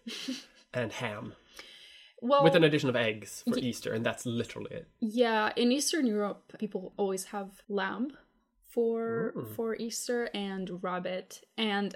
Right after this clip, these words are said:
Speaker 1: actually, there's this, um, there's this cool f-, cool fact, cool fact about Eastern Europe. So we have these, like, meat markets,
Speaker 2: Mm-hmm.
Speaker 1: right?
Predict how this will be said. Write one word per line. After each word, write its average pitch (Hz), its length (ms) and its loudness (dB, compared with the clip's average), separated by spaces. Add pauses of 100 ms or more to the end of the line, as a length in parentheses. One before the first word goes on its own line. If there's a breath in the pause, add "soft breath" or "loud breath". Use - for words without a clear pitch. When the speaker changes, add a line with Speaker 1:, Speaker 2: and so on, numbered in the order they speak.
Speaker 1:
actually, 202 360 0
there's 180 280 -2
this, - 260 -6
um, 175 340 -4 (340 soft breath)
there's 214 200 10
this 220 120 2
cool 254 260 2 (180)
f-, 214 100 -2 (160)
cool 311 180 4
fact, - 560 2 (120)
cool 254 160 2
fact 202 300 -2
about 180 400 -2
Eastern 196 380 -4
Europe. 175 320 -6 (380 loud breath)
So 220 220 8
we 208 200 0
have 208 240 -2
these, 185 160 -6
like, 190 240 -4
meat 190 300 -2
markets, - 460 -4
Speaker 2:
Mm-hmm. - 100 -4
Speaker 1:
right? 185 220 -4